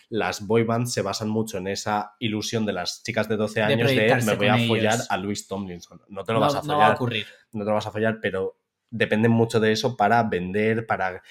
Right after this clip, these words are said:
Speaker 1: crear ese nivel de, de fama. Si habéis visto Conexión Samantha, fenómeno fan, hay dos chicas obsesionadas con McFly y piensan que se van a casar con ellos.
Speaker 2: Sí.
Speaker 1: Ellas están convencidísimas y una tiene un trozo de sandía congelado en el congelador de, que uno escupió en un concierto.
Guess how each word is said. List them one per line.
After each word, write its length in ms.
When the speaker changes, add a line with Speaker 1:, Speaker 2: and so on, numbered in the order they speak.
Speaker 1:
crear 380
ese 240
nivel 340
de, 460
de 160
fama. 300
Si 100
habéis 220
visto 240
Conexión 340
Samantha, 380
fenómeno 400
fan, 340
hay 140
dos 140
chicas 300
obsesionadas 460
con 120
McFly 440
y 60
piensan 320
que 40
se 60
van 140
a 60
casar 240
con 120
ellos. 280
Speaker 2:
Sí. 100
Speaker 1:
Ellas 180
están 280
convencidísimas 760
y 60
una 160
tiene 180
un 100
trozo 260
de 40
sandía 380
congelado 640
en 440
el 160
congelador 680
de, 140
que 120
uno 340
escupió 440
en 40
un 80
concierto. 580